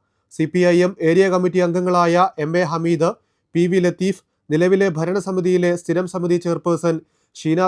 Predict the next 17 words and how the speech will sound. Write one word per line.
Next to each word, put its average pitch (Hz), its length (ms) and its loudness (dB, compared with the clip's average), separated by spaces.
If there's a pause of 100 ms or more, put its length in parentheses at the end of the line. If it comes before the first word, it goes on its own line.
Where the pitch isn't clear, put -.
സുദേശൻ, 175 420 0 (460)
മുൻ 175 220 0
ഹയർ 175 260 2
സെക്കൻഡറി 190 420 0
ജോയിന്റ് 170 280 0
ഡയറക്ടറും 170 460 0 (260)
സി 180 180 0
പി 180 100 -2 (100)
എം 180 60 0 (160)
ലോക്കൽ 175 320 2
കമ്മിറ്റി 185 360 0
സെക്രട്ടറിയുമായ 170 760 0 (520)
കെ 175 80 2 (100)
ഇമ്പിച്ചിക്കോയ, 170 580 0 (480)
കെ 170 80 4 (100)
ഗണേശൻ, 185 400 0 (200)
ധന്യ 170 260 2